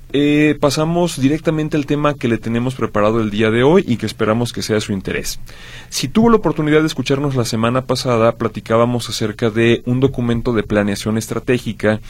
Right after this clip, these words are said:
qué elementos debe de llevar para poder sintetizarlo, compartirlo,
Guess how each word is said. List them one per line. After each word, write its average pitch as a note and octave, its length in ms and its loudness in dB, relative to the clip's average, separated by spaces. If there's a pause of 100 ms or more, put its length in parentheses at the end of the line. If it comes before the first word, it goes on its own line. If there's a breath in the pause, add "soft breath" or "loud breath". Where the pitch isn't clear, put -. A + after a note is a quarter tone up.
(380 loud breath)
qué C#3+ 200 4
elementos C#3 760 2
debe A#2 280 2
de B2 100 2
llevar A#2+ 460 2
para A2 240 0
poder A2 460 0
sintetizarlo, B2 1040 -2 (520 loud breath)
compartirlo, C3 1000 2